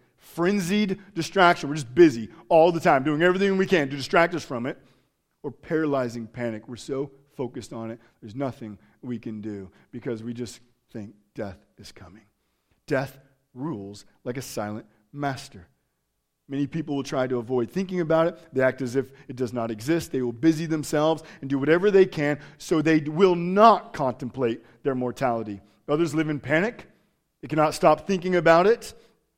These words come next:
They believe death is like this enemy crouching around every corner, around every building, looking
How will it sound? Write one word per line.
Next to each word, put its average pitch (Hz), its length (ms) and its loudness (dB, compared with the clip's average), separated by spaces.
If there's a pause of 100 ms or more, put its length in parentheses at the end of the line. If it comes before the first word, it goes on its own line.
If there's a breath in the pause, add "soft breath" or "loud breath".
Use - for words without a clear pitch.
(300)
They 175 100 0
believe 151 380 0
death 156 300 2
is 139 120 -2
like 147 160 4
this 143 220 -4
enemy 170 380 -2 (240 loud breath)
crouching 202 800 2 (160 loud breath)
around 151 260 4
every 147 160 2
corner, 202 460 0 (200 loud breath)
around 147 380 0 (240 loud breath)
every 151 300 2
building, 180 640 2 (100)
looking 190 540 2